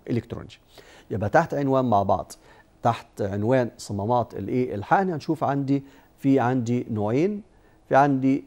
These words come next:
آه، هنا بيقول لي يستخدم في أنظمة حقن البنزين نوعان من الحواقن أو الرشاشات، وهما في عندي أول واحد اللي هو الحاقن الذي يعمل بضغط الوقود اللي هو النوع ميكانيكي. يبقى لما أقول هذا الحاقن يستخدم مع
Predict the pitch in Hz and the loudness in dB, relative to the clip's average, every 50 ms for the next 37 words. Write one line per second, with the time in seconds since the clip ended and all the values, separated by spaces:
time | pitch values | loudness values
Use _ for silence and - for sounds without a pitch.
0 | - _ - 113 113 107 104 101 104 104 - - - 127 135 139 135 113 113 123 | -10 _ -6 -4 -4 -2 -2 -4 -6 -8 -8 -6 -2 0 2 2 2 2 2 2
1 | 123 131 135 131 120 113 - - 143 143 131 117 - 131 117 117 101 127 123 123 | 2 2 2 2 2 0 0 0 0 0 0 0 -2 -2 -2 -2 -2 -2 -2 -2
2 | 107 131 139 - - 120 110 104 110 107 98 101 131 139 131 120 110 107 107 117 | -2 -2 -4 -2 -4 -6 -6 -4 -4 -4 -2 -2 -2 0 0 0 -2 -2 -2 -2
3 | 127 127 117 104 95 87 - _ _ _ - - 123 120 117 104 - - 107 113 | -2 -2 -2 -2 -4 -6 -10 _ _ _ -8 -4 -2 -2 -2 -2 -2 -2 0 0
4 | - - 120 110 - 110 117 113 107 104 101 - - - - 123 113 113 110 - | 0 0 -2 -4 -4 -2 -2 -2 -2 -2 -4 -6 -10 -6 -4 -2 -2 -2 -2 -4
5 | 98 101 92 101 120 135 160 180 190 - - - _ _ _ - - - _ _ | -6 -4 -2 0 0 2 2 0 0 -2 -8 -18 _ _ _ -20 -20 -20 _ _
6 | _ _ - 147 156 135 135 139 139 117 107 110 113 - - 139 160 160 156 139 | _ _ 0 2 2 2 2 2 2 0 0 -2 -4 -2 0 0 0 2 2 2
7 | 135 139 139 127 - 127 107 95 - - - 117 120 123 - 107 104 95 - 135 | 4 4 4 2 2 0 -4 -6 -6 -4 -2 0 0 0 0 -2 -4 -2 2 2
8 | 143 139 - 123 110 107 113 107 101 113 123 131 127 123 110 104 104 98 101 113 | 2 2 2 -2 -4 -2 -2 -2 -2 0 0 0 0 0 -2 -4 -6 -6 -6 -2
9 | 101 117 143 127 - - - 110 110 107 - - 156 170 175 143 131 120 117 113 | 2 2 2 2 0 -4 -4 -2 -2 -2 0 2 2 2 4 2 2 0 2 2
10 | 110 107 107 120 120 107 101 107 107 - 110 107 117 143 160 - 196 208 190 - | 0 0 0 2 2 2 2 0 -2 0 0 0 2 0 0 0 0 -2 -2 -4
11 | - - - - _ _ - 95 92 104 98 95 98 98 98 - - 147 151 139 | -8 -16 -20 -20 _ _ -8 -6 -4 -4 -4 -4 -4 -4 -4 -4 -2 0 0 2
12 | 117 104 - - - - 110 120 131 127 113 117 107 101 - 139 143 151 - 170 | 0 0 -4 -10 -8 -2 0 2 2 2 2 0 -2 0 2 4 4 4 2 0
13 | 139 110 104 - - 135 123 127 117 113 110 104 104 104 104 104 | -2 -2 -2 -2 0 0 2 2 2 0 2 2 2 2 0 -2